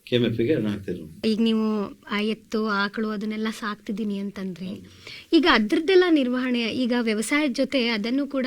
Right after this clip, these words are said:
Speaker 2: ಈಗ ಒಂದ್ ಮನುಷ್ಯನನ್ನ ಕಾಪಾಡ್ದಂಗೆ ಆ ಆಕಳುಗಳನ್ನಾಗಿರಬಹುದು,
Speaker 1: ಹೌದು.
Speaker 2: ಅವುಗಳ ಒಂದು ಕೆಲಸಗಳನ್ನ ಮಾಡ್ಬೇಕಾಗತ್ತೆ.
Speaker 1: ಹೌದು.
Speaker 2: ಅದನ್ನ ಯಾವ ರೀತಿ ಮಾಡ್ಕೊಂಡು ಹೋಗ್ತಾ ಇದ್ದೀರಾ ಸರ್ ನೀವು?
Speaker 1: ಅವಕ್ಕೆ ನಾವು ಊಟ ಉಪಚಾರ ಕರೆಕ್ಟ್ ಆಗಿ ನೋಡ್ಕೋಬೇಕು.
Speaker 2: ಹಾ.
Speaker 1: ಆಮೇಲೆ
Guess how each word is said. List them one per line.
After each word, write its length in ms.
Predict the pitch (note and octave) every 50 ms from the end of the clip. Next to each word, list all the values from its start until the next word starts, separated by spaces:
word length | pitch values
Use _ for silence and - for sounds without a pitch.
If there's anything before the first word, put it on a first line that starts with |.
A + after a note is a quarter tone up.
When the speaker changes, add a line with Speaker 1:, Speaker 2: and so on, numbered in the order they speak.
| B3+ B3
Speaker 2:
ಈಗ 140 | A#3+ A3 A#3+ A#3 A#3 A#3 - - - - - - - -
ಒಂದ್ 320 | G#3 A3 A#3 B3 C4+ C#4
ಮನುಷ್ಯನನ್ನ 520 | C4+ A#3 G#3+ A#3 B3 - D4 D4 D4 C#4+ C#4+
ಕಾಪಾಡ್ದಂಗೆ 680 | C#4 C#4+ B3 A#3 - B3+ B3+ B3 A#3+ C4 B3+ B3+ C4+ D#4
ಆ 400 | D4+ - - A3+ A#3 A3+ G#3 G#3
ಆಕಳುಗಳನ್ನಾಗಿರಬಹುದು, 1080 | G#3+ G#3 - A#3 A3 A3 A3 G#3 G#3+ G#3+ G#3 G3 G#3 G#3 G3+ G3 F#3+ G#3 F#3+ A3 G3+
Speaker 1:
ಹೌದು. 120 | G3 - -
Speaker 2:
ಅವುಗಳ 440 | - G3+ G3+ G#3 A3 G3 A#3 A3+ A3+ A3
ಒಂದು 120 | G#3+ G#3
ಕೆಲಸಗಳನ್ನ 520 | G#3 - G3+ G#3 G3+ - G#3+ A3+ A3+ G#3+ G#3+
ಮಾಡ್ಬೇಕಾಗತ್ತೆ. 720 | G#3+ G3+ G3 F#3+ G3 G3 F#3 - F#3+ G3 G3+ F#3 F3+ -
Speaker 1:
ಹೌದು. 400 | - - - - - - - - -
Speaker 2:
ಅದನ್ನ 260 | B3 C4+ C4+ G4 G4+ G4
ಯಾವ 220 | F4+ D#4 C4 B3
ರೀತಿ 220 | C4+ D4 C#4 - C4+
ಮಾಡ್ಕೊಂಡು 360 | C4 A#3+ G#3+ - G#3 G3+ G3
ಹೋಗ್ತಾ 220 | G3+ G3 - F#3
ಇದ್ದೀರಾ 280 | F#3 F#3 F3+ F3+ - -
ಸರ್ 220 | D3 D3 - -
ನೀವು? 200 | C3 B2 B2 B2
Speaker 1:
ಅವಕ್ಕೆ 380 | A#2+ A#2+ B2 B2 A#2+ B2 B2 C3
ನಾವು 260 | C3 B2+ B2+ B2 B2+
ಊಟ 180 | C3 B2+ B2+ C3
ಉಪಚಾರ 360 | B2 A#2 A#2 A#2 - B2 A#2+ B2 A#2+
ಕರೆಕ್ಟ್ 240 | A#2+ A#2 A#2 A2 A2
ಆಗಿ 100 | A2+ G#2+
ನೋಡ್ಕೋಬೇಕು. 640 | G#2+ G#2 G2+ G2+ - F#2 F2+ F2+ - - - F2+ - - -
Speaker 2:
ಹಾ. 460 | - G3+ G#3+ G3 G3 F#3 - - _ -
Speaker 1:
ಆಮೇಲೆ 360 | A#2 A#2 A2+ A2+ A2+ A2+ A2+